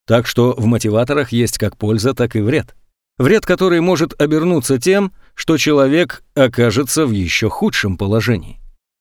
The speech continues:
Несомненно, есть и честные школы и курсы. Но попадутся ли они этому замотивированному человеку? Давай подумаем, что же для нас является лучшей мотивацией на действие. Уверен, это отсутствие того,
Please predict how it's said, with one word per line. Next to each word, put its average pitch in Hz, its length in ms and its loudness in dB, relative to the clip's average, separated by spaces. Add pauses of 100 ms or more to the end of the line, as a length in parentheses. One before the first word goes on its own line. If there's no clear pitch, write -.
(120)
Несомненно, 143 600 4
есть 185 320 2
и 131 60 2
честные 120 560 0
школы 113 440 0
и 104 40 -2
курсы. - 440 -4 (220)
Но 170 380 4
попадутся 220 720 -2
ли 87 100 -10
они 113 340 0
этому 147 500 0
замотивированному 113 1040 0
человеку? 123 640 -2 (380)
Давай 190 240 4
подумаем, 151 520 0
что 214 220 -2
же 202 120 0
для 175 180 2
нас 190 260 0
является 151 600 2
лучшей 170 420 0
мотивацией 127 840 0
на 131 160 0
действие. 95 480 -6 (460)
Уверен, 147 560 2
это 131 260 0
отсутствие 120 680 -2
того, 120 440 -2